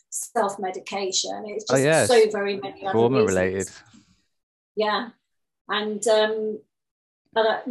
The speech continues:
Speaker 1: you're right. You know, we don't have any control. I think as a parent, for me, one of the things that I really had one hundred percent commitment to is irrespective of behaviour, I would always be there. It, you know, it
Speaker 2: Yeah.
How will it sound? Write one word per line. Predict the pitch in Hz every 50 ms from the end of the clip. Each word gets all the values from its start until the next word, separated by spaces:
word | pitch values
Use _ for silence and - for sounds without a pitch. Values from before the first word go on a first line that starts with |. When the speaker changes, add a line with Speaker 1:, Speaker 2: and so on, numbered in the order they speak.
| - - -
Speaker 1:
you're | 240 277 254 220
right. | 220 - - - - - -
You | 208 226 208
know, | 190 190
we | 208 202
don't | 226 220 214 - -
have | 208 196 202
any | 196 196 190
control. | - 202 185 185 - - 202 196
I | 214
think | 214 254 254 240 247
as | 233
a | 240 240
parent, | - - 294 294 302 285 247 220 196 - - -
for | - 220 226
me, | 226 233 226 220 196 196 196
one | 226 240 247
of | 226
the | 208 202
things | - - 208 202 202 196 -
that | 220 -
I | 208
really | 196 202 226 220 220 214 202 202 196 196 190 185 - _ _ _ _ _ _ _ _ _ _ _ -
had | 196 185 185 185
one | 202 214 202 196
hundred | 202 214 208 196 190 202 185
percent | 185 - - 202 185 185 - -
commitment | 240 202 202 196 - 202 196 190 165 - -
to | - 190 185 208 208 202
is | 190 196 226
irrespective | 220 208 202 202 - - 214 214 - - - 214 202 196 202 - - -
of | 214 214 185 185 196 - - _ - -
behaviour, | 226 - - - 220 226 226 220 226 254 294 392 440 - - - _ _ _ _ _ _
I | - 220
would | 214 196 196
always | 208 196 190 185 -
be | 202 190 175 -
there. | - - - - _ _ _ _ _ _ _ _ _ _ _ _ _ _ _ _ _ _ _
It, | 208 214 208 208 - - _
you | 240 220 220
know, | 214 196 -
it | - 214 214 - - -
Speaker 2:
Yeah. | 143 - 240